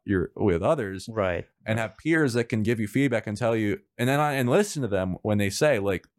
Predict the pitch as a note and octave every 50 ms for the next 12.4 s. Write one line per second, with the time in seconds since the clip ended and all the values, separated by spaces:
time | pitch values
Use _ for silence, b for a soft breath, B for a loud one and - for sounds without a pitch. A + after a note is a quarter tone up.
0 | - _ - A#2 A2 A2+ - - A#2 A#2 B2+ C3 A#2+ A#2 - - A2+ A2 A#2+ B2+
1 | B2 A#2 A2+ G2+ - A2 B2 C3 B2+ C#3+ C#3+ D#3 D#3+ D3+ C3+ C3+ B2 A#2 - -
2 | A#2+ G#2+ F#2+ E2+ E2+ - _ - A#2+ A#2 B2+ C3+ D#3 E3 - - b b b b
3 | b b A#2+ C3 B2+ - F3 F#3+ G3+ F#3+ F3 C3+ B2+ C3+ C#3 C3+ C3+ - - B2+
4 | A#2+ - A#2 A2+ A2 G2+ - G#2+ G#2 - - A2 G#2 F#2+ G2+ G2 F#2 G2 F#2+ F2+
5 | E2+ D#2 - _ _ _ _ _ _ _ _ _ _ _ _ _ _ _ _ A2+
6 | A#2+ B2 B2+ B2+ B2+ A#2+ A#2 G#2+ G#2 A#2+ B2 A#2+ A#2 G#2+ G2 - - A#2 A#2 G#2
7 | F#2 F2 D#2+ G#1 - _ _ _ - B2+ A2+ G2 E2+ D#2 - _ _ _ _ _
8 | _ _ _ _ _ _ _ _ _ _ _ A2+ A2+ G#2 F#2+ F2+ E2+ F2+ - -
9 | _ _ _ _ _ _ C#3 - A#2 A#2 A#2+ - - C#3+ C#3 B2+ A2 F2+ D#2+ -
10 | - - - _ _ _ _ - A2 G#2+ F#2+ E2+ E2 F2 C3 A2+ G2+ G2 A2+ A#2
11 | G#2 G2 F2+ G2 G2 F#2+ G#2+ B2 C3 B2 - G#2 D#2 D#2+ F#2 F#2+ - - B2 A#2
12 | - F#2+ - - A#2 G#2+ F#2